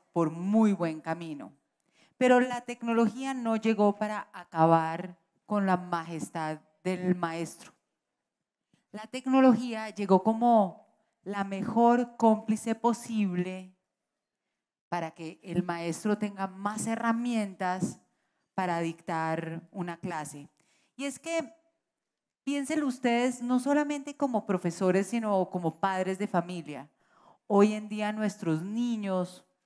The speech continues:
son distintos a lo que nosotros éramos, ¿o no? Tienen el chip digital. Yo les voy a contar una infidencia.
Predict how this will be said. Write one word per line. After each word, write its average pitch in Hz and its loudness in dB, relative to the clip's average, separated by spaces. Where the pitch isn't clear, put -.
son 208 -6
distintos 240 -4
a 233 6
lo 185 2
que 165 -2
nosotros 175 -4
éramos, 165 0
¿o 160 -4
no? 156 -4
Tienen 240 -6
el 226 -6
chip 247 0
digital. 208 -4
Yo 254 12
les 269 8
voy 247 6
a 240 2
contar 185 0
una 185 -4
infidencia. 151 -10